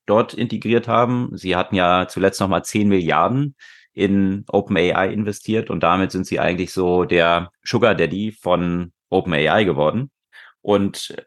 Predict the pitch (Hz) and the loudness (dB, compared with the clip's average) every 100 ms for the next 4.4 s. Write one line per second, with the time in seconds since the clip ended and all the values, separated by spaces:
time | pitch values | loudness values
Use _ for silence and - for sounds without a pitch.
0 | - _ - 92 113 123 123 120 117 - | -20 _ -2 2 4 4 4 2 -2 -12
1 | _ _ _ _ - 113 127 147 113 - | _ _ _ _ -4 0 2 2 -2 0
2 | 82 87 117 135 - _ _ _ _ - | 0 0 -4 -4 -10 _ _ _ _ -6
3 | 104 85 107 98 - 117 101 107 113 110 | -6 -2 -4 -4 -4 -2 4 2 2 0
4 | 107 104 95 | 2 2 0